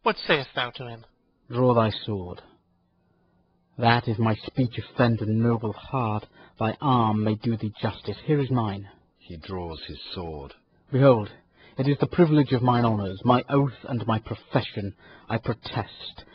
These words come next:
Speaker 2: maugre thy strength, youth, place, and eminence. Despite thy victor sword and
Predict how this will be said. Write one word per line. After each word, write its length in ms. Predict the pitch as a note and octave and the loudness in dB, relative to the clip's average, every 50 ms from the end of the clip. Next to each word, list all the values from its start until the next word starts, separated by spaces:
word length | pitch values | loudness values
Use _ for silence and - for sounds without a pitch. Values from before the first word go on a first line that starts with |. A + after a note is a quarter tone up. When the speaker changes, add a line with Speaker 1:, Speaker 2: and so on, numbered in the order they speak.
| - - _ | -20 -12 _
Speaker 2:
maugre 560 | B2 A2+ A#2 B2+ C#3 C#3+ C#3 C#3 C3 B2+ B2 | -2 0 2 2 2 2 2 2 2 2 2
thy 160 | A2 A#2 A#2 A2 - - - - | 2 0 -2 -2 -4 -8 -14 -10
strength, 360 | - - B2 A2+ A#2 A2+ - - - - - - - _ | -2 0 0 2 2 -2 -4 -8 -18 -20 -20 -20 -12 _
youth, 340 | B2 A#2 B2 B2 A#2 - - _ _ _ _ _ - | -4 -2 0 -2 -2 -4 -12 _ _ _ _ _ -2
place, 240 | - C#3 B2+ A#2 A2 - - _ | 0 2 2 2 0 -6 -14 _
and 160 | - B2+ - - - | -6 -6 -6 0 0
eminence. 440 | B2 A#2 A2 G2+ G2+ F#2 F#2+ - - - - _ _ _ _ _ - - - _ _ - | 2 2 2 0 -2 -6 -8 -10 -14 -20 -20 _ _ _ _ _ -20 -20 -20 _ _ -8
Despite 460 | - - - - - - C#3 D3 - - - | -8 -8 -8 -10 -2 0 0 0 0 -2 -2
thy 160 | - A#2 A#2 | 0 0 0
victor 420 | A#2 A2+ A2+ C#3+ - - - C3 A2+ - - - | -2 -2 -4 -6 -6 -4 -4 -4 -4 -4 -4 0
sword 300 | - D3+ C3 B2 A#2+ A#2 | 2 2 2 2 0 0
and 120 | A2 A2 | -2 -2